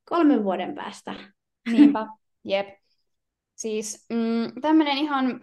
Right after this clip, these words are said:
Speaker 2: heitto, että mikä on semmonen juttu, minkä sä haluaisit ensiksi lähteä, niinku, tai seuraavana lähteä opettamaan tolle sun koiralle?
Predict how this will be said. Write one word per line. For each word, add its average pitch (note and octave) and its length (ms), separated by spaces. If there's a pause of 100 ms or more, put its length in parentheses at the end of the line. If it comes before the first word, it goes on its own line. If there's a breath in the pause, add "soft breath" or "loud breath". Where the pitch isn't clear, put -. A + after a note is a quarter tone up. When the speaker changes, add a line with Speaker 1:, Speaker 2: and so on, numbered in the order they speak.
Speaker 2:
heitto, C#4 300
että A3 140
mikä A4+ 200
on E4 120
semmonen C4 320
juttu, A#3+ 240
minkä G#3 220
sä A#3 160
haluaisit G#3+ 480
ensiksi A3+ 460
lähteä, G#3 280
niinku, G3 320
tai G#3+ 160
seuraavana G#3 760
lähteä G#3+ 420
opettamaan G3+ 600
tolle - 240
sun G#3+ 240
koiralle? - 460